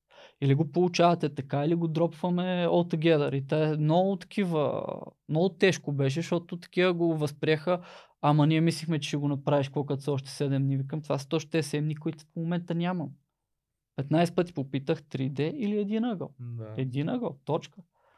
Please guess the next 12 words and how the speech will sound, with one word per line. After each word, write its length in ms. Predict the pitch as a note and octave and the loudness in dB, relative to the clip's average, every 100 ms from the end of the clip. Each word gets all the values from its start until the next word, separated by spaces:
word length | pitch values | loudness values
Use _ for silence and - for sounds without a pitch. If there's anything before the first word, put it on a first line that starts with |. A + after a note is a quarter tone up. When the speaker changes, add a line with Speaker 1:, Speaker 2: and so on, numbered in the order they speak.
| _ _ _ | _ _ _
Speaker 1:
И 200 | D#3 E3 | 0 2
бяха 320 | D#3+ D3 C#3 | 2 -2 0
много 220 | E3+ F3+ | 0 0
такива 340 | F3 - F#3 F3 | -2 0 2 2
разочаровани, 500 | C#3 C3+ C3+ C#3 D3+ | 0 -2 -2 0 0
казаха, 320 | D3 D3+ E3 | -2 -2 -2
„Няма 180 | D#3+ E3+ | -2 0
да 120 | E3+ | -2
платим“, 380 | - F3 - F#3+ | -6 -10 -4 -4
нали, 500 | D3 C3+ C#3+ D#3 D#3 | 0 0 0 -2 -4
към 160 | D#3+ E3+ | -4 -4
окей. 360 | E3+ F3 G#3 | -4 -2 -4